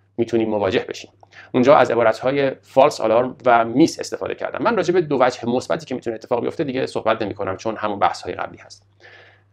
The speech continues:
خطای فالس آلارم توی دیتکشن تئوری حالتی بود که ما به اشتباه یه چیزی رو سیگنال تلقی می‌کنیم در حالی که نویز هست. و خطای میس کردن برعکس این بود، وقتی بود که ما متوجه سیگنال نمیشیم و اون رو به حساب نویز اعلام می‌کنیم در حالی که واقعاً یک سیگنالی وجود داشته.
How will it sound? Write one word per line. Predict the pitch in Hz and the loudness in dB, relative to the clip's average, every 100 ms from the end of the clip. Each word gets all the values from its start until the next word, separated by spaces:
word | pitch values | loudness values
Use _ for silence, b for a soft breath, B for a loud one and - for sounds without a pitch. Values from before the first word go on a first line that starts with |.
| _ | _
خطای | - 135 254 269 | -4 0 2 4
فالس | 143 135 | 2 0
آلارم | 135 170 220 - | 0 0 0 -6
توی | - 208 160 | -2 0 0
دیتکشن | - 131 - 123 | 0 -4 -2 -4
تئوری | 127 123 110 | -2 -2 -2
حالتی | - 113 101 143 | -2 -2 -2 -2
بود | 120 117 | -4 -4
که | - | -4
ما | 208 | -2
به | 160 147 | -2 -2
اشتباه | 131 - 131 135 185 - - | -4 -4 0 2 2 0 -6
یه | - | -8
چیزی | - 165 139 | -4 -4 -4
رو | |
سیگنال | 110 127 113 98 | -4 -4 -4 -4
تلقی | 139 123 120 | 0 0 -2
می‌کنیم | 107 107 101 98 | -8 -8 -10 -4
در | 101 | -4
حالی | 101 120 | -4 -8
که | 127 | -6
نویز | 123 151 120 | -2 0 -2
هست. | - - - _ _ _ _ - | -8 -18 -20 _ _ _ _ -2
و | |
خطای | 151 151 220 | 0 2 0
میس | 165 131 - | 0 -2 -2
کردن | 113 117 135 165 - | -2 0 -2 -2 -2
برعکس | - - - | 0 0 -2
این | 175 | -10
بود، | - 90 | -12 -4
وقتی | 131 - | -4 -2
بود | 165 165 | -4 -2
که | 170 170 b b b - | -2 -4 b b b 2
ما | 160 110 - _ | 2 2 -4 _
متوجه | 131 135 127 117 170 | -2 2 2 2 0
سیگنال | 175 127 123 143 | 0 -2 0 0
نمیشیم | 120 107 - 95 | 0 -4 -6 -4
و | |
اون | 110 160 | -2 -2
رو | |
به | 131 | -4
حساب | 113 143 | -2 -2
نویز | 131 139 185 | 2 4 2
اعلام | 120 117 | 2 -2
می‌کنیم | 110 113 101 104 | -2 -8 -10 -4
در | 98 | -4
حالی | 107 113 | -4 -6
که | 120 | -2
واقعاً | 113 107 107 123 120 117 | 0 0 0 0 0 -2
یک | 127 | -8
سیگنالی | - 101 104 104 | -8 -8 -6 -6
وجود | 87 87 | -8 -12
داشته. | - - | -14 -16